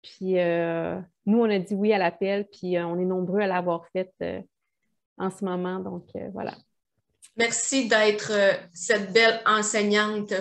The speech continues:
Speaker 2: pour, euh, nous autres, euh, les humains qui se sont un peu, euh,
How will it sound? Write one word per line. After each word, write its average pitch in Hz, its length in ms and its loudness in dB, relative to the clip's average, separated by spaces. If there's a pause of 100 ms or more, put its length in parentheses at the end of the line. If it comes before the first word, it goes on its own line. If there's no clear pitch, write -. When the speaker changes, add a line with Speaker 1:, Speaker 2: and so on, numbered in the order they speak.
(120)
Speaker 2:
pour, 214 320 0
euh, 190 200 4
nous 196 220 0
autres, 214 460 -2
euh, 180 140 0 (480)
les 208 380 -2
humains 220 300 4
qui 214 120 0
se - 160 0
sont 247 380 4
un 226 120 6
peu, 220 500 6
euh, 226 80 6